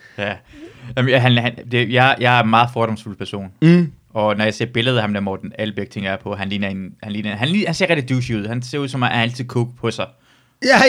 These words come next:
Speaker 2: <laughs> det er sjovt, det er sjovt. Jamen, han kan godt have det der look med det der slikhår tilbage, men, men han er, øhm, jeg har været inde og set et foredrag med ham en gang,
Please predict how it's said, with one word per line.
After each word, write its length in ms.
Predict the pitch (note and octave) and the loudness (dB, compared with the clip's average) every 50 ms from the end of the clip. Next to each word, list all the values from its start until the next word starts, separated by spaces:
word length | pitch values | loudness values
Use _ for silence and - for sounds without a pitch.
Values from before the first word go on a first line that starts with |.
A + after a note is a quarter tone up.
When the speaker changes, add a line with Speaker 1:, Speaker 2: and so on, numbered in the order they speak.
| A#3 - - - | 8 6 6 6
Speaker 2:
<laughs> 0 | |
det 260 | A#3 D3 B2 A3 G#3+ | 6 6 6 6 6
er 40 | F#3+ | 6
sjovt, 260 | - - F3+ D#3+ - | 6 4 4 6 6
det 100 | E3+ E3 E3+ | 4 4 2
er 40 | |
sjovt. 380 | D3 - - - F#3 D#3+ C#3 - - - - - - - | 0 0 0 2 2 2 2 0 -4 -14 -16 -14 -2 2
Jamen, 120 | F3+ F#3+ G3 | 4 6 6
han 100 | G#3+ G#3+ | 6 6
kan 140 | G3+ G3 F#3 | 6 4 6
godt 220 | F#3+ B3+ C4+ B3+ | 6 6 6 6
have 200 | A#3 A#3+ B3 A#3 A3 | 6 4 4 2 2
det 100 | C4 A3+ | 0 4
der 160 | A#3 A#3+ A3+ | 4 4 6
look 300 | G#3+ G3+ G#3+ A3 A3 - | 6 6 4 4 4 2
med 140 | A3+ G#3+ G3 | 2 2 2
det 80 | G3 | 4
der 140 | F#3+ G3+ G3 | 4 2 2
slikhår 500 | E3 - - F3+ G3 G3 D3 G3 G3 F3 | 2 -2 -2 -2 -2 -2 0 0 0 0
tilbage, 380 | D#3+ E3 - - E3 E3 F3+ F#3 | 0 -2 -2 0 0 2 2 2
men, 280 | F#3+ F#3 F3+ E3 C3 - - - - - - _ _ | 2 2 2 0 0 -4 -10 -20 -20 -20 -20 _ _
men 280 | - F3 F3 F3 F3+ F3 | 4 6 6 8 8 8
han 200 | F3 F3+ F3 F3 | 8 8 6 6
er, 260 | F3 F3 F3 E3+ E3+ | 4 4 4 4 4
øhm, 600 | E3+ E3 E3 E3 E3 D#3+ D#3 D#3 D#3 D3+ E3 E3+ E3 | 4 4 4 4 4 2 2 2 2 0 0 0 0
jeg 80 | E3 | 2
har 40 | E3+ | 2
været 80 | F3 G3 | 4 4
inde 60 | A3 | 2
og 40 | G#3+ | 2
set 160 | - A3+ A3 | 0 -2 -4
et 60 | - | -2
foredrag 440 | - - F#3 F3+ G3 G3 G#3 G#3 F#3+ F3+ | 2 4 4 4 4 2 0 0 2 2
med 100 | E3+ E3+ | 2 2
ham 140 | F3 E3 | 2 0
en 100 | E3+ E3 | 0 -2
gang, 240 | C#3+ D#3 D3+ D3 - | -2 -2 -2 -2 -4